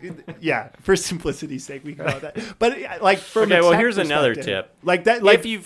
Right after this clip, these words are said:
Speaker 2: if you feel your derailleur packing up with mud,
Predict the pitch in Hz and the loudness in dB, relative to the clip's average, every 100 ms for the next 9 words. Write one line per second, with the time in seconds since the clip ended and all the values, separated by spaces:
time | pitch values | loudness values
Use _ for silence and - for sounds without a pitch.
0 | - 214 214 220 196 196 185 170 147 131 | -8 -8 -8 -14 -8 -6 -4 -4 -6 -6
1 | 123 131 131 113 117 113 120 110 101 104 | -4 -4 -4 -6 -6 -8 -8 -10 -10 -12
2 | 101 101 92 104 | -14 -14 -14 -14